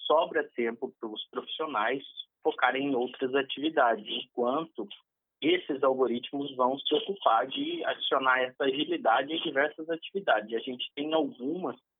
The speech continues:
que estão se destacando. Acho que a primeira aí que começou a ser empregado e hoje é vastamente utilizado é na avaliação de feedback.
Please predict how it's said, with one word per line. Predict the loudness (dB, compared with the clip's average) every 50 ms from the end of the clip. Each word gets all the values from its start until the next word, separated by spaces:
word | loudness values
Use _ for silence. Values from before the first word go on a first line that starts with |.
| _ _ _ _ _ _
que | -10 -8
estão | 0 2 0 0
se | 0 -2 -8 -6
destacando. | -6 -8 -4 2 2 2 2 2 -2 0 0 0 -2 -6
Acho | -12 -18 _ _ _ -14 -12 -8 -8 -8 -2 -2
que | -2
a | -2 -2
primeira | -2 0 0 0 0 0 0 2 2 2 4 4 2
aí | 0 0 0 -4 -4 -6 -6
que | -4 -4 -4 -4 -6 -10 -12 -14 -16 -18 -20 _ _ _ _ _ _
começou | -2 0 0 2 2 2 0 -2 -2 0 0 0 2 4 2 2
a | 2 0
ser | -4 -8 -6
empregado | -6 -6 -8 _ _ -14 -8 -4 0 4 4 6 6 4 2 0 -4
e | -4 -4 -4 -6 -6 -8 -8 -8 -6 0
hoje | 2 2 2 4 2
é | 2
vastamente | 4 4 2 2 2 -4 -6 -6 -6 -10 -12 -16 -18
utilizado | -18 -18 -12 -10 -10 -8 -2 0 0 0 0 0
é | 0
na | 2 2
avaliação | 2 2 2 2 2 2 0 0 -4 -6 -6 -4
de | -6 -8 -10 -10
feedback. | -12 -6 -6 0 2 2 2 0